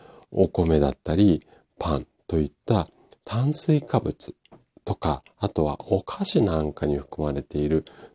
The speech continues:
糖質、要は炭水化物とか甘いもの、これがやっぱ血糖値を上げやすくなるんですよね。なので、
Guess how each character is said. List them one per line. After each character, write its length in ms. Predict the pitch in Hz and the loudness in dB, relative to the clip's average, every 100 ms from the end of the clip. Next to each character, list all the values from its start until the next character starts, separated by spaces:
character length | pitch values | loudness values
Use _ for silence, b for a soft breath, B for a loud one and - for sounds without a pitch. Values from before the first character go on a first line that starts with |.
| - | -6
糖 240 | 107 107 | -2 -2
質、 320 | 107 - - - b b - | -4 -4 -4 -6 b b 2
要 260 | 135 85 | 2 2
は 280 | 78 82 69 b b b | -2 -4 -6 b b b
炭 280 | 120 135 139 | -2 -2 0
水 240 | - 143 | 2 2
化 160 | - 135 | 2 -4
物 200 | - - | -4 -10
と 80 | |
か 220 | - - 80 | -14 -12 -8
甘 240 | 82 104 | -4 0
い 40 | |
も 140 | 101 101 | 2 2
の、 160 | 95 - - | 2 -4 -4
こ 120 | 139 | 0
れ 80 | 147 | 2
が 200 | 156 120 | 2 2
や 100 | 87 | 0
っ 20 | |
ぱ 120 | - | -2
血 180 | - - | -2 -2
糖 180 | 90 82 | 0 0
値 160 | - | -2
を 80 | 69 | -8
上 120 | 76 73 | -2 0
げ 100 | 78 | 2
や 140 | 76 | 0
す 160 | - - | -6 -8
く 260 | - - - | -6 -6 -4
な 140 | 78 | -4
る 100 | 73 | -4
ん 40 | 62 | -6
で 60 | - | -6
す 120 | 104 | 0
よ 60 | |
ね。 160 | 120 135 B B B B - | 2 0 B B B B 0
な 100 | 175 | 2
の 160 | 110 | 2
で、 300 | 73 110 90 | 0 2 2